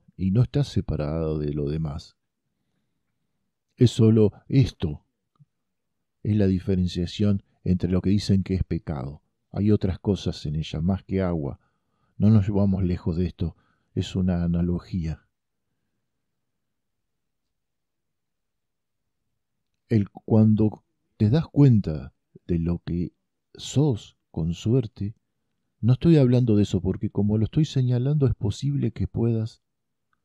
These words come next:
en este momento, verificar tu propio ser, tu experiencia, aunque sea solo un poco, y verifica lo que yo soy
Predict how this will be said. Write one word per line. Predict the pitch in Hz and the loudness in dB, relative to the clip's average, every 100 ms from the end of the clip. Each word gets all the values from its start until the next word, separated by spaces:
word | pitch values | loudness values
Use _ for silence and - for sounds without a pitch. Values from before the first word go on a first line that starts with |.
| _ _ _ _ _ _ _ | _ _ _ _ _ _ _
en | 98 92 | -2 0
este | 110 - 101 | 0 -2 -2
momento, | 90 87 107 87 82 87 98 _ _ _ _ _ _ _ _ _ _ _ _ _ _ _ _ _ _ _ _ - | 0 2 2 2 -2 -4 -6 _ _ _ _ _ _ _ _ _ _ _ _ _ _ _ _ _ _ _ _ -10
verificar | 98 98 95 - 95 - 107 | 0 2 2 -2 -4 0 -2
tu | - 95 | -2 -6
propio | - 104 104 107 101 90 | -2 0 0 -2 -4 -4
ser, | - 80 - _ _ _ _ _ _ _ _ - | -6 -8 -8 _ _ _ _ _ _ _ _ 0
tu | 110 | 0
experiencia, | 90 101 98 101 87 - 80 85 - | 2 2 2 2 0 -4 -12 -12 -2
aunque | 110 107 117 | -2 0 -2
sea | - 143 | -2 -2
solo | - 135 139 131 - _ _ _ _ _ _ _ _ _ _ _ _ _ _ - | 0 0 2 -2 -6 _ _ _ _ _ _ _ _ _ _ _ _ _ _ -2
un | 135 123 | 0 0
poco, | 113 - - - _ _ _ - | -2 -4 -10 -16 _ _ _ -2
y | 101 | 0
verifica | 90 90 87 104 - 120 135 _ _ _ _ _ - | 2 0 0 -2 0 -2 -2 _ _ _ _ _ -6
lo | 95 90 | -4 -2
que | - 110 113 _ | -2 -2 -4 _
yo | - 113 | -2 0
soy | 101 - 104 107 | 0 2 2 2